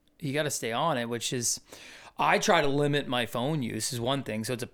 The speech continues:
comes into a personal play there, but then it's also business, right? We gotta stay ahead of the curve. And, um, I remember during covid, we hammered TikTok and got huge followers there. And then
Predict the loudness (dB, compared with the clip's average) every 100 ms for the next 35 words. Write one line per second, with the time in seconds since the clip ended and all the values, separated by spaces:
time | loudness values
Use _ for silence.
0 | _ -4 -2 -2 -2 -2 -2 -2 -2 -4
1 | -4 -4 -4 -4 -2 -2 0 0 -2 -6
2 | _ -14 -10 -4 -2 0 -2 0 0 0
3 | -4 -2 -2 -2 -4 -2 -2 -2 -2 -2
4 | -2 -2 -4 -6 -4 -2 -2 -4 -4 -6
5 | -16 -20 -20 -18 -4 -2 0 -2 -2 -2
6 | -2 -2 -4 -4 -6 -4 0 2 2 0
7 | -4 -4 -2 0 -2 -4 -4 -2 -4 -4
8 | -4 -4 -4 -6 -12 -8 -2 -2 0 -2
9 | 0 0 -2 -2 0 2 2 0 0 -2